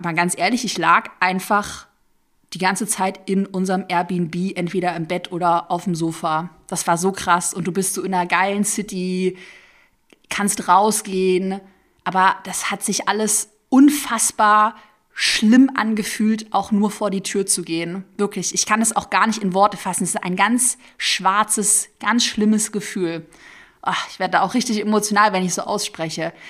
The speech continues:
Weil sich alles so aufgestaut hat, dann war da dieser Erfolgskurs-Launch, der dann im April geplant war. Kurz davor war ich dann in Lissabon und ich wusste, ich hatte irgendwie zehn geplante Livestreams. Ich musste noch die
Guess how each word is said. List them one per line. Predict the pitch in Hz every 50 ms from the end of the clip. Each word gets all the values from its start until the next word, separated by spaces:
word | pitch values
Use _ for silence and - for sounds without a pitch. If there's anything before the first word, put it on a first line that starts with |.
| - - -
Weil | - - 180
sich | - - - -
alles | 220 226 220 -
so | 247 233
aufgestaut | 220 262 285 - - 247 214 - - 226 220 226 233 220
hat, | 208 208 208 208
dann | 190 190
war | 202 196 190
da | 202 202
dieser | 190 196 180 202 185 185 185 180 -
Erfolgskurs-Launch, | 185 180 - - 254 294 294 - - - 240 226 214 - - 214 208 220 220 -
der | - 190
dann | 185 175
im | - 185
April | 180 - - - 262 262 262 262 262
geplant | 233 214 - - - 208 208 220 214 214 -
war. | 208 202 202 208 208 - - _ -
Kurz | - 233 226 233 -
davor | 208 190 - - 208 202 190
war | 185 180 185
ich | 185
dann | - 185 185
in | 185 180
Lissabon | 196 240 233 247 226 214 214 214 220 208
und | 196
ich | 185 - -
wusste, | 202 208 208 - 208 196 196 - - - - - - - - - - _ _
ich | - 175 - -
hatte | 185 185 - 196 -
irgendwie | - 180 185 180 175 170
zehn | - - - - 208 208 226 233
geplante | 214 208 208 - - 175 180 196 202 - 185
Livestreams. | 165 175 - 254 294 294 - - - - 233 226 226 226 226 226
Ich | - - -
musste | 202 214 208 214 - 190
noch | 185 -
die | - 214